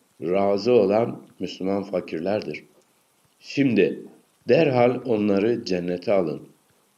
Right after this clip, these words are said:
Bunun üzerine hemen cennete girerler ve herkes hesap vermek üzere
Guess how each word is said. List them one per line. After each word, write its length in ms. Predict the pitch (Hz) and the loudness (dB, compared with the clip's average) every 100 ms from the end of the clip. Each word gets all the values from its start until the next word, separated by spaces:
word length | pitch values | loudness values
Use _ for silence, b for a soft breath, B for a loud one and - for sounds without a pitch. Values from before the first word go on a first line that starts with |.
| - | -4
Bunun 200 | 120 175 | 0 2
üzerine 540 | 147 107 101 95 127 - - - _ | 2 2 2 0 -2 -6 -18 -20 _
hemen 480 | 127 131 117 98 87 - | -2 0 2 0 -4 -6
cennete 720 | - 92 92 87 - 104 - - - _ _ _ _ _ | -4 -2 -2 -6 -2 -2 -2 -10 -20 _ _ _ _ _
girerler 640 | 101 90 90 82 104 120 104 | -6 -2 -2 0 0 0 0
ve 220 | 90 82 B B _ | -2 -4 B B _
herkes 720 | - 117 113 107 110 123 - - - | -2 0 0 0 0 -2 -12 -16 -10
hesap 440 | 90 - 110 107 | -8 -2 -2 -2
vermek 420 | 90 87 95 110 | -4 -2 -4 -4
üzere 460 | 85 85 87 113 120 | -6 -6 -2 -2 -4